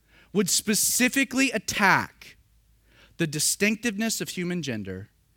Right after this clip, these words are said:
in addition to redefining the parameters of marriage? Like, not only are these two progressive trends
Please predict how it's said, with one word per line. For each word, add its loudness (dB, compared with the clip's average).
in 0
addition 0
to -6
redefining -4
the -12
parameters -10
of -18
marriage? -20
Like, -12
not -2
only -2
are -2
these -4
two -8
progressive -6
trends -8